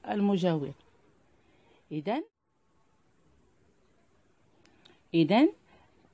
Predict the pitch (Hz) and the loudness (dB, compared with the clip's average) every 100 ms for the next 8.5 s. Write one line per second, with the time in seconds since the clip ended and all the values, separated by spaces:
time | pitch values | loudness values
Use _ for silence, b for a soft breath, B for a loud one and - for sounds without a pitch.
0 | _ - 147 185 208 - 180 175 175 170 | _ -6 0 2 2 2 0 0 0 -2
1 | - 190 208 370 403 b b b - - | -2 -2 2 0 0 b b b -6 2
2 | 208 180 226 339 - - 190 180 180 262 | 6 6 4 0 -6 -6 -2 0 0 -2
3 | 254 180 233 302 392 - 202 202 202 - | -4 -4 0 0 0 -2 -2 -4 -6 -8
4 | 196 - 185 180 156 _ _ _ - 180 | -6 -4 0 0 0 _ _ _ -4 0
5 | 160 - - - 170 165 - 160 180 294 | 0 -4 -20 -8 -4 -2 0 0 2 0
6 | 359 b b b - 175 185 185 185 - | 0 b b b -2 0 2 -2 -6 -8
7 | 170 185 196 269 240 220 - 277 - 247 | -8 -6 -6 -4 -2 -4 -2 -4 -4 -6
8 | 262 - 196 151 | -8 -6 -4 -2